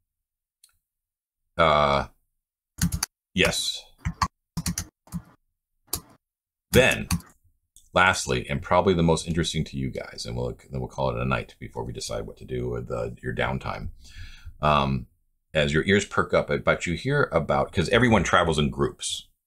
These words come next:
right? No one is an idiot enough to actually travel singular, singularly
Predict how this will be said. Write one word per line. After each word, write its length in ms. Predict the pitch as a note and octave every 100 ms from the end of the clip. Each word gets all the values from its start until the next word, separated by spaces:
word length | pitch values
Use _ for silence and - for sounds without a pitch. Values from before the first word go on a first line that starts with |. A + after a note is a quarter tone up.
| -
right? 240 | C#2 B1+
No 140 | C#2+ D#2+
one 180 | D2+
is 160 | C#2+ C2
an 80 | C2+
idiot 300 | C#2 C2+ A#1+
enough 180 | B1+ A#1+
to 80 | A#1
actually 180 | - -
travel 440 | - - - -
singular, 460 | - - A#1 G#1+ -
singularly 800 | - D#2 C#2 A1+ A#1 A1+ A#1+ -